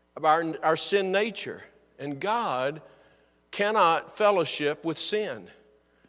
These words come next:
Now, the reality is, talking about the fact that God is everywhere, that a person can be sitting in a jail cell today and be a mass murderer and have no interest in the things of God, and yet God is near to him because God is everywhere.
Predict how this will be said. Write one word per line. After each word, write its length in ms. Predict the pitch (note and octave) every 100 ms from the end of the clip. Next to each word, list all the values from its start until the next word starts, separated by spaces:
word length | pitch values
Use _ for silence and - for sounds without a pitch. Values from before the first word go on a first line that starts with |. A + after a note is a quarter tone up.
| _ _ _ _ -
Now, 520 | F3+ F#3 F3+ C#3+ C3+ - -
the 100 | E3
reality 640 | E3+ F3+ A#3 A#3+ F3+ C#3+
is, 300 | C3+ F3+ G3
talking 360 | - D3+ D3+ F#3
about 220 | E3 E3+
the 80 | E3
fact 280 | E3+ E3 E3+
that 140 | C#3+
God 240 | D3+ D3+
is 140 | D3+ C#3+
everywhere, 680 | G#3 G#3+ C#3 B2+ C3+ F#3 F#3+ - _ _ _ _ _ _ _ _ _ _
that 100 | E3+
a 40 | F3+
person 380 | A#3 B3+ -
can 80 | G#3
be 100 | F3+
sitting 500 | E3+ - A#3 A3 F3+
in 100 | F3+
a 120 | D#3+
jail 420 | D3 F3 F#3+ A3+ G#3
cell 340 | - D#3 D#3
today 400 | - C#3+ C#3+ F3
and 160 | F3+ D3+
be 160 | E3
a 240 | D#3 D3 C#3 - - _ _ _ -
mass 480 | C#3+ E3 F3+ - D3+
murderer 800 | D3 F#3 G3 F3 D3+ F3+ G3 - -
and 140 | D3+ D#3+
have 360 | E3+ E3 D3 - - _
no 260 | D3 E3+ E3+
interest 440 | G#3+ A3+ F3 D#3
in 60 | D#3+
the 60 | C#3
things 360 | D#3+ D#3 C3
of 160 | C3+ B2+
God, 400 | B2 B2+ D3 E3+
and 160 | D#3+
yet 220 | E3 D3 D3
God 280 | D#3 F3
is 160 | E3+ D3+
near 220 | F#3+ A#3
to 80 | F#3
him 200 | C#3+ D#3+
because 300 | D#3+ E3 C#3
God 300 | C3+ D#3 F3+
is 120 | D#3
everywhere. 680 | F#3+ A3 D3 A#2 A2 C3